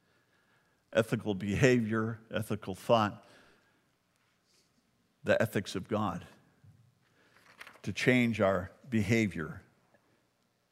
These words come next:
and our thinking and our hearts. In a moment, we're gonna be sharing together the Lord's Supper. And the Lord's Supper commemorates Jesus' sacrifice for us,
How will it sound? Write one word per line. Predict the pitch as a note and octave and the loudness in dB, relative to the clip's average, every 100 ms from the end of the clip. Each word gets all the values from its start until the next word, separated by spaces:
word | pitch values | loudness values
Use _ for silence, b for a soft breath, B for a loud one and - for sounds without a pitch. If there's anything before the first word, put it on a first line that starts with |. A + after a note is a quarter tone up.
| _ | _
and | G3+ F#2+ | -4 -4
our | E2+ | -4
thinking | - G#2+ F2 E2 - b b b b b _ _ _ _ _ _ | -2 -2 -2 -6 -8 b b b b b _ _ _ _ _ _
and | - | -10
our | D#2 | -8
hearts. | F2 G2 D#2 - - - _ _ _ _ _ B B B B | -4 -4 -4 -10 -14 -16 _ _ _ _ _ B B B B
In | C3 | 4
a | |
moment, | D#3+ E3 B2+ | 6 8 6
we're | C#3 | 2
gonna | D3 | 2
be | B2+ A#2+ - - - - - | 2 2 0 -12 -20 -20 -12
sharing | - - D#3 C#3 | -8 2 4 4
together | A#2 C3+ B2+ G2 | 4 4 4 2
the | G#2 | 0
Lord's | A2 A2+ G#2+ | 2 2 0
Supper. | - G#2+ F#2+ - - - _ _ _ _ _ _ _ _ _ - | 0 0 0 -6 -12 -20 _ _ _ _ _ _ _ _ _ -6
And | A2+ B2+ | 0 2
the | C3 | 4
Lord's | D#3+ G#3+ F3 | 6 4 2
Supper | - D#3+ E3 C3 | 4 4 4 0
commemorates | - C3 C3 C#3 D3 G#2 F2+ E2+ - - b b b b _ | 0 0 2 4 4 4 2 0 -8 -12 b b b b _
Jesus' | B2+ C3 A#2+ A2 | 2 2 2 -2
sacrifice | - B2+ B2+ A#2+ G2 - - - | 2 4 4 2 -2 -2 -4 -6
for | - D2 | -10 -8
us, | - - - - | -10 -10 -16 -18